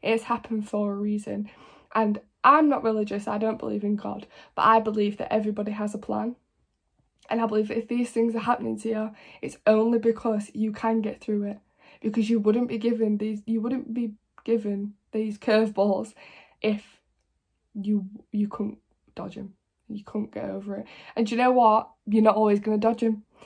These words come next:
They're gonna hit you, and they're gonna hit you hard. They really are. But I promise you now that you can get through it. And it's worth it in the end, because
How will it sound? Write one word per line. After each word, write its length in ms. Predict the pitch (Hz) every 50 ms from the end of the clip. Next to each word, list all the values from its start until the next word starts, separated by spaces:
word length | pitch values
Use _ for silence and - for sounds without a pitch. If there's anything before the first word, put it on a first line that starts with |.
| - _ -
They're 80 | 214 220
gonna 160 | 226 220 214
hit 240 | 208 226 226 - -
you, 200 | 202 208 214 -
and 100 | - 214
they're 80 | 214 214
gonna 140 | 220 220 214
hit 160 | 226 226 214
you 60 | 214
hard. 340 | 214 240 226 220 214 214 214
They 100 | 214 208
really 320 | 214 226 240 240 233 233
are. 280 | 226 220 220 214 214 - _ _ _ _ _ _ _ _ _ -
But 360 | 226 220 214 220 - - - _ _ _ _ _ _ _ _ _
I 60 | - 214
promise 400 | - - 247 240 240 240 240 269
you 60 | 254
now 380 | 247 233 220 214 214 220 233 - _ _ _ _ _ _ _ _ _ _ _ _ -
that 100 | - 123
you 80 | 120
can 240 | - - 240 233 233
get 200 | 220 214 - -
through 200 | - 226 233 -
it. 80 | - -
And 100 | 233 233
it's 160 | 226 226 -
worth 280 | 277 302 330 330 330 -
it 60 | -
in 100 | - 247
the 80 | 247 254
end, 160 | 285 269 226
because 320 | 226 220 - 226 220 -